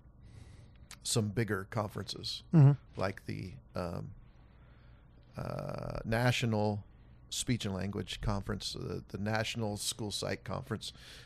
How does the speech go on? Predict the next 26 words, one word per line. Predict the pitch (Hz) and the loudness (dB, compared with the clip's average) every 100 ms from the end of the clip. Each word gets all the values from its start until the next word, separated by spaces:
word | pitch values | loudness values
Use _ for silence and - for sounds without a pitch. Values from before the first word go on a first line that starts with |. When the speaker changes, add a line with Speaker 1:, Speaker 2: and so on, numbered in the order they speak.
| - | -4
Speaker 1:
Somebody | - 123 113 104 | 2 4 4 2
else | 113 117 | 2 0
suggested | - 101 - 104 - 104 87 | -2 -4 -2 -2 -2 -8 -4
the, | 101 95 - - - - - - - - - | -4 -4 -8 -18 -20 -20 -20 -20 -20 -12 0
there's | 104 101 104 | 0 2 0
a, | 95 95 98 | 0 -2 -4
the | 98 | -2
National | 107 117 127 - 110 104 95 - | 0 2 0 0 0 0 -2 2
O | 113 | 2
T | 117 127 110 107 104 | 2 -2 -4 -4 -6
P | - 135 | -4 -6
T | 139 104 98 | -4 -8 -8
Conference | - 107 98 98 92 - | -6 -6 -4 -6 -6 -6
is | 98 98 | -4 -4
in | 98 | -6
Kansas | 98 110 104 95 | -4 -4 -2 -2
City | - 123 | -4 -4
this | 104 98 - | -4 -6 -8
year. | 92 95 - - - - - - - - | -10 -10 -14 -20 -20 -20 -20 -20 -20 -14
And, | - 90 92 98 | -8 -6 -6 -4
uh, | |
Speaker 2:
Mm-hmm. | - 156 131 | 0 6 8
Speaker 1:
they | 117 107 | 8 2
were, | 98 - | -2 -10
this | - 104 - - | -6 -6 -6 -4
lady | 107 104 104 101 | 0 0 -2 -6